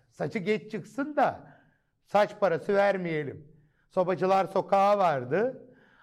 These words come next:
Oradan bana giyilmiş ayakkabıları alırlardı. Düğünden düğüne saltanat oluyorsun. Ama çalış-, çalışırdım mesela, su satardım, bir şeyler yapardım.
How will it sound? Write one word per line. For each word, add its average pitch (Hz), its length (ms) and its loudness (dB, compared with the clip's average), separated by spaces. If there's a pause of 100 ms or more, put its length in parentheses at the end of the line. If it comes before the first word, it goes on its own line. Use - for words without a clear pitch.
(120)
Oradan 180 540 2
bana 185 440 0 (480)
giyilmiş 190 480 -2
ayakkabıları 185 640 2
alırlardı. 151 640 -2
Düğünden 277 600 0
düğüne 180 280 0
saltanat 156 560 0
oluyorsun. 139 640 -4 (380)
Ama 254 420 0 (400)
çalış-, - 600 0
çalışırdım 214 640 0
mesela, 147 460 -2
su 170 140 -8
satardım, 147 680 -2
bir 151 40 -10
şeyler 175 420 -2
yapardım. 151 580 -4